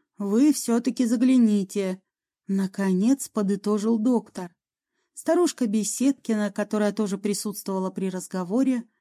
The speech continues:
важно кивнула. «Хорошо». Ленка спорить не стала. Она сейчас была готова согласиться на что угодно, лишь бы её оставили в покое. Она взглянула на часы,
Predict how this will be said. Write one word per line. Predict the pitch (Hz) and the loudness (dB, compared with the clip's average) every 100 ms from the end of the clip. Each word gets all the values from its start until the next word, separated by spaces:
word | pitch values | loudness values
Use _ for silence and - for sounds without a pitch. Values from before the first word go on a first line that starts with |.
| _ - | _ -10
важно | 190 190 185 180 185 | -4 -2 -2 -4 -4
кивнула. | - 196 196 185 175 185 _ _ _ _ _ _ | -4 -4 -2 -2 -4 -8 _ _ _ _ _ _
«Хорошо». | - 320 330 - 202 180 _ _ _ _ _ | -2 0 0 -2 -6 -8 _ _ _ _ _
Ленка | 214 214 277 277 233 | 0 4 6 4 0
спорить | - - 214 208 - | -4 -2 0 0 0
не | 226 | 0
стала. | - - 196 180 170 - _ _ _ | 0 -4 -4 -6 -10 -16 _ _ _
Она | - 294 302 | 2 6 6
сейчас | 277 - 302 - | 2 -2 -2 2
была | 233 226 | 2 2
готова | 220 220 285 247 | 0 2 2 2
согласиться | 233 214 220 214 254 - | -2 -2 -2 -2 -4 -2
на | 220 208 | -2 -2
что | - 233 | 0 0
угодно, | 226 294 277 208 185 - _ _ 247 | 2 2 4 2 0 -6 _ _ 2
лишь | 233 240 | 2 2
бы | 208 214 | 0 0
её | 202 208 | 0 0
оставили | 196 - 214 202 196 | -2 -2 -2 0 -2
в | 196 | -2
покое. | 226 233 226 190 175 _ _ _ _ _ _ | -4 -2 -2 -2 -4 _ _ _ _ _ _
Она | 214 277 320 | 4 4 4
взглянула | 220 220 226 240 269 233 | 2 4 6 8 8 6
на | 208 | 2
часы, | 196 208 190 - 247 277 | -2 -6 -6 -4 2 4